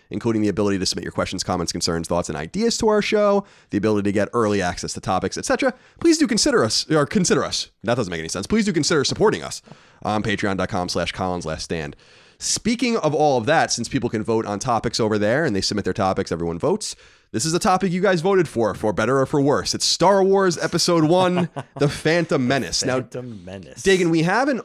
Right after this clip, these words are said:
Speaker 1: opening that we do, but I want to set the stage before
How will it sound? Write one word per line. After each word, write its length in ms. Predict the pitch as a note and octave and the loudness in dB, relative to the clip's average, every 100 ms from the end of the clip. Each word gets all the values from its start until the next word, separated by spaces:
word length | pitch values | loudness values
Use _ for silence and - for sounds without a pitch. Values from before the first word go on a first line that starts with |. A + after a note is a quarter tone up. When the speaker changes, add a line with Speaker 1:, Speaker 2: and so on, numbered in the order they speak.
| - | 0
Speaker 1:
opening 680 | D#3 D#3+ C#3+ C3+ B2+ C3 - | 0 2 2 2 -2 -6 -8
that 200 | - A#2+ | -2 0
we 160 | A2+ A#2 | 0 -2
do, 420 | - A2+ D#2 D2 - _ _ _ _ _ | 0 0 0 -6 -12 _ _ _ _ _
but 100 | D3 | 2
I 80 | C#3+ | 4
want 200 | F#3+ F#4 | 4 2
to 40 | |
set 240 | - C#4+ B3 | 2 0 0
the 80 | |
stage 580 | G3 - D3+ C#3 B2+ A2+ | -4 0 2 2 2 0
before 680 | A2+ - - A#2+ A#2 A2+ G#2+ | -4 -6 -4 0 2 2 0